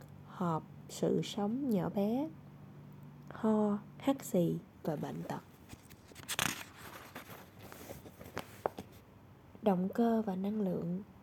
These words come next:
Xếp các nguyên tố vào bảng. Vào trong nguyên tử. Phóng xạ. Người thay đổi cuộc chơi, Einstein.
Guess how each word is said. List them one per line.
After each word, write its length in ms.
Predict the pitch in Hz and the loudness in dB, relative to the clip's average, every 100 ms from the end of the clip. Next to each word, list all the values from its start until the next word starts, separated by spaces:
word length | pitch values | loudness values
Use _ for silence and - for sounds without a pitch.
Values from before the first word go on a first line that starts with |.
| - - - - - | -20 -20 -20 -20 -16
Xếp 240 | - 254 262 - | 0 2 2 0
các 180 | 262 | 0
nguyên 220 | 240 208 208 | 2 2 2
tố 240 | 226 240 | 2 2
vào 200 | 247 185 | 2 -4
bảng. 380 | 185 - 202 262 311 - - - - - - - - - | -6 -6 -4 -4 -6 -14 -20 -20 -20 -20 -20 -20 -20 2
Vào 160 | 196 196 | 4 4
trong 280 | 196 214 | 2 2
nguyên 260 | 214 220 214 | 2 2 2
tử. 340 | 185 - 214 277 - - - - - - - - | -2 0 0 0 -6 -20 -20 -20 -20 -20 -20 -4
Phóng 260 | - 240 277 | 0 2 0
xạ. 260 | - 175 - - - - - - - - 202 | -2 -4 -6 -14 -20 -20 -20 -20 -20 -4 2
Người 280 | 202 190 | 6 6
thay 200 | 185 226 | 4 2
đổi 240 | 202 175 214 | 0 2 0
cuộc 200 | - 175 - | 0 -2 0
chơi, 400 | 220 214 208 208 - - - | 0 2 2 -2 -6 -20 -6
Einstein. 640 | 196 202 - - 190 190 | -2 -2 -4 -2 -2 0